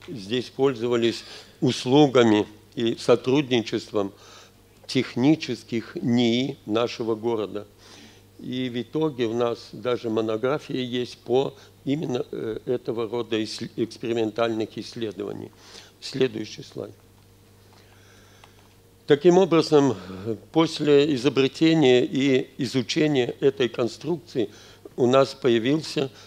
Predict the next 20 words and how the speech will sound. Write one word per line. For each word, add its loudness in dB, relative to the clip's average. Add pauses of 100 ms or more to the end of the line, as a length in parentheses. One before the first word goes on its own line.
самофиксирующийся 0
синтетический -4
эндопротез, -2 (520)
который 4
был 2
способен -2
быть -6
введенным -4 (100)
через -2
поверхностный 0 (580)
сосуд, 0 (520)
бедренную 2
артерию -2 (120)
и -2 (140)
расположиться 0
и -2
зафиксироваться -4
в -4
аорте -4
без -4